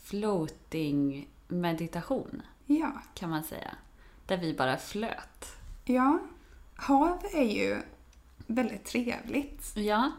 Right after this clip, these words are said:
Speaker 2: För att man kan flyta.
Speaker 1: Ja,
Speaker 2: <laughs> Eller
Speaker 1: precis.
Speaker 2: sjunka.
Speaker 1: Ja.
Speaker 2: Och någonstans i det gränslandet
Speaker 1: Mm.
Speaker 2: så känns det som att det blir en ganska stor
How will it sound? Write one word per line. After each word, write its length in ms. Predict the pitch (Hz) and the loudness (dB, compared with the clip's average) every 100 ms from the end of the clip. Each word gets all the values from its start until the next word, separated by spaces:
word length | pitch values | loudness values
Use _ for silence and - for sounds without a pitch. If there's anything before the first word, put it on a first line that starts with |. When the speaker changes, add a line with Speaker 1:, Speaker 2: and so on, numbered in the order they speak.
| - - | -10 0
Speaker 2:
För 340 | 240 190 - - | 2 4 2 0
att 340 | - - - | -2 -8 -8
man 240 | - 202 202 | 0 2 2
kan 520 | - 220 320 349 349 - | 0 6 6 6 0 -2
flyta. 460 | - 381 392 - - - | 0 0 0 -6 -6 -6
Speaker 1:
Ja, 360 | 202 214 240 311 - - - | 2 6 6 6 0 -14 -14
Speaker 2:
<laughs> 260 | - - | -14 4
Eller 260 | 302 185 175 | 8 8 10
Speaker 1:
precis. 140 | 233 | 10
Speaker 2:
sjunka. 540 | 381 330 - - 277 277 - | 10 6 6 2 2 0 2
Speaker 1:
Ja. 220 | 233 269 - - - - - - - - - - - - - - - | 6 8 6 2 -2 -4 -12 -16 -20 -20 -20 -20 -20 -20 -20 -10 2
Speaker 2:
Och 280 | 220 220 - | 4 4 8
någonstans 880 | 240 262 269 277 - 240 214 - - | 10 12 12 10 6 2 2 -2 -6
i 60 | 226 | -2
det 240 | 196 185 | 0 2
gränslandet 1400 | 190 208 214 208 196 - 196 - 202 208 269 - - - - | 0 0 0 0 -2 -2 -2 -2 0 0 -2 -4 -10 -10 -2
Speaker 1:
Mm. 260 | 220 208 226 - - - - - | 0 0 -2 -6 -18 -20 -16 -4
Speaker 2:
så 180 | - | 0
känns 440 | 202 214 185 185 - | 2 2 0 -2 -4
det 100 | 190 | -2
som 320 | - 180 98 | 0 0 -2
att 560 | - 101 - - - - - - | -2 -6 -8 -10 -10 -10 -18 -4
det 120 | - 196 | 0 0
blir 280 | 196 202 233 | 2 2 8
en 140 | 277 | 10
ganska 300 | 277 277 - | 10 6 -2
stor 640 | - - 202 - - 185 | -2 -2 -2 0 0 -2